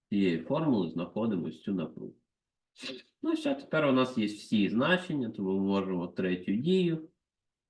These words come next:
І пишемо, що підставляємо значення формули.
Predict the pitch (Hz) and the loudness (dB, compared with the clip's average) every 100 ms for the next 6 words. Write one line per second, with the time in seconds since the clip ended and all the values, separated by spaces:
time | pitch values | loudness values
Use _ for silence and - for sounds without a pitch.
0 | _ _ _ 113 - 147 156 120 104 95 | _ _ _ -2 0 -2 0 0 -2 -2
1 | - - - 185 - 139 131 123 117 107 | -8 -4 0 0 0 -2 2 2 2 0
2 | 92 - _ - 95 101 123 - 110 98 | -4 -6 _ -12 -2 0 0 -2 -4 -4
3 | 95 - 95 95 90 | -8 -6 -4 -4 -6